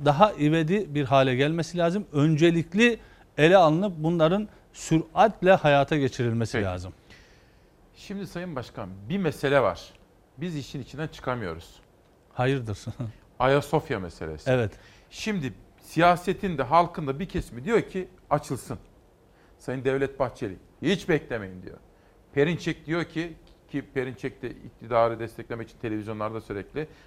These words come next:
Speaker 2: "Burada bir tuzak var." diyor. Cumhurbaşkanımız daha evvel bu bir tuzak demişti, şimdi görüş değiştiriyor. ak Partililer on beş Temmuz'da hain feto kalkışmasının yıl dönümünde "Bunu açalım." diyor, ibadeti açalım diyor.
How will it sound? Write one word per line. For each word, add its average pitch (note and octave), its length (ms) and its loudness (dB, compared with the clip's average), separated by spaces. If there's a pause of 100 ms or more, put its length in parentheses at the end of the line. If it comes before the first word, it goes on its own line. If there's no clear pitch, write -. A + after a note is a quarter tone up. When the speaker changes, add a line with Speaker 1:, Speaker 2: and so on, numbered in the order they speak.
(140)
Speaker 2:
"Burada D#3+ 220 0
bir D#3 60 -4
tuzak C3+ 400 -4
var." F#2+ 220 -6
diyor. - 100 -14 (520)
Cumhurbaşkanımız F3 720 -2
daha E3+ 200 4
evvel E3 200 0
bu E3 100 -4
bir D3 60 -8
tuzak E3+ 360 -2
demişti, F3+ 500 -6 (160)
şimdi D#3 200 -8
görüş C#3 320 -4
değiştiriyor. A2 460 -8
ak - 180 -2
Partililer F3 460 2 (300)
on E3 220 -2
beş D#3 160 -4
Temmuz'da D3 640 -4
hain C3+ 240 -2
feto C#3+ 280 -8
kalkışmasının C3 580 -8
yıl C3+ 180 -8
dönümünde B2 460 -2 (340)
"Bunu D#3+ 120 0
açalım." D3+ 460 0
diyor, A2+ 120 -4
ibadeti B2+ 460 -2
açalım C3+ 300 -4
diyor. G#2 100 -12